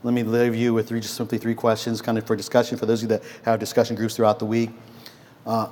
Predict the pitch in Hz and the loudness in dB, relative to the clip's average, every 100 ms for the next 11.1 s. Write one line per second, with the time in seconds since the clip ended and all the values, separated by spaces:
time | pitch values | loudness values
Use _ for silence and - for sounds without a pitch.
0 | - 143 147 131 135 127 131 127 135 127 | -6 0 4 4 4 4 4 4 2 2
1 | 127 131 - 131 127 131 135 120 127 135 | 2 0 2 4 4 4 2 2 2 2
2 | - 95 90 - - - - 135 151 147 | -4 -10 -10 -16 -20 -20 -6 -2 0 2
3 | 156 160 165 151 156 151 151 160 156 131 | 6 6 6 2 2 2 4 4 4 -2
4 | - 170 160 165 170 170 - 165 175 226 | -2 -2 2 4 4 2 2 4 8 10
5 | 165 117 - - - - 165 175 147 151 | 10 8 0 -16 -10 2 6 6 6 6
6 | 170 185 - 180 220 214 151 127 143 185 | 6 4 4 8 8 8 8 8 8 8
7 | 185 165 202 214 165 160 - 151 151 165 | 8 8 8 8 6 0 0 2 4 6
8 | 185 208 175 165 160 - 170 160 165 165 | 8 6 4 2 0 4 4 6 8 10
9 | 170 165 170 160 156 160 170 196 147 117 | 10 6 4 6 8 8 8 8 8 6
10 | - - - 175 170 165 156 185 143 147 | -4 -16 -2 4 6 6 8 8 8 6